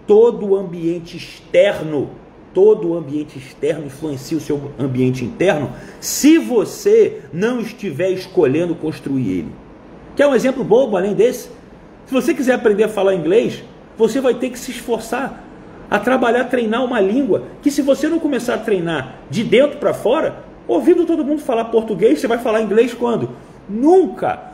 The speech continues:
nunca! Agora, você pode fazer um cursinho de inglês, né? Três vezes por semana, duas vezes por semana, uma vez por semana.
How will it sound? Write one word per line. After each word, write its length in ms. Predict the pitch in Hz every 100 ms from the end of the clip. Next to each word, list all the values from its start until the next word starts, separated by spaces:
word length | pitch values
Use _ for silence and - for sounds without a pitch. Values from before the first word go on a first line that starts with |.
| -
nunca! 680 | 185 302 392 233 - 113 -
Agora, 300 | 254 240 226
você 200 | 208 214
pode 280 | 269 269 269
fazer 240 | 311 277
um 80 | 302
cursinho 420 | 311 285 - 285
de 100 | 254
inglês, 320 | 196 156 151 123
né? 220 | 214 294 - -
Três 300 | - 196 202
vezes 300 | 127 170 165
por 160 | - 170
semana, 680 | - 233 220 220 202 185 165
duas 320 | 131 233 165
vezes 220 | 139 170
por 160 | - 170
semana, 300 | 196 202 190
uma 200 | 196 185
vez 180 | 175 180
por 60 |
semana. 420 | 202 180 190 208